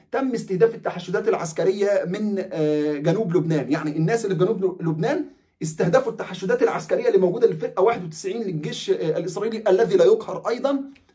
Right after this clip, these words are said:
وأوقعوا فيهم الكثير والكثير.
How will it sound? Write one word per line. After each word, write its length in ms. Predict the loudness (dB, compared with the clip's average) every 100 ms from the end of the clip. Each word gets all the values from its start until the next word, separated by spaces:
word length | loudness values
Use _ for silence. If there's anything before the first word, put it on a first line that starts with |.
| _ _ _ _ 0
وأوقعوا 500 | 4 4 4 4 2
فيهم 280 | 0 -2 -2
الكثير 440 | -2 -2 2 2
والكثير. 580 | 2 0 -2 -4 -6 -8